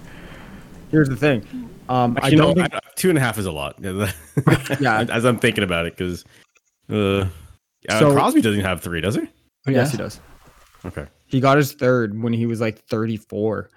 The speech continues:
Speaker 1: Um, but, like, Sid's a mutant, both mentally, physically. Like, his work ethic is unparalleled to anybody else in the league. And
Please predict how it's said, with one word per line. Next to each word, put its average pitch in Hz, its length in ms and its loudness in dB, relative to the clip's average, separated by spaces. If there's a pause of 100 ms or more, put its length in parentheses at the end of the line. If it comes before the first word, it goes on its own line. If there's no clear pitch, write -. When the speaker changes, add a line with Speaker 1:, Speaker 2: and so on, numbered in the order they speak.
(600)
Speaker 1:
Um, 113 600 -2 (1040)
but, 139 320 4
like, 131 260 0 (180)
Sid's 165 280 2
a 165 60 8
mutant, 107 520 2 (600)
both 127 340 4
mentally, 123 440 2
physically. 113 680 -2
Like, 127 220 -4 (140)
his 175 180 4
work 127 280 0
ethic 110 320 -2
is 107 240 -4 (380)
unparalleled 123 560 2
to 95 100 -4
anybody 113 280 0
else 107 200 -2
in 110 120 -2
the 104 60 -4
league. 98 320 -8
And 113 320 0